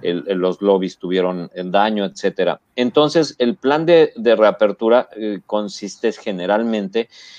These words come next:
en que la Asociación de Hoteles va administrando para el fiturca cómo, eh,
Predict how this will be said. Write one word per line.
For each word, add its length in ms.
en 160
que 160
la 80
Asociación 640
de 60
Hoteles 420
va 120
administrando 960
para 260
el 100
fiturca 760
cómo, 720
eh, 320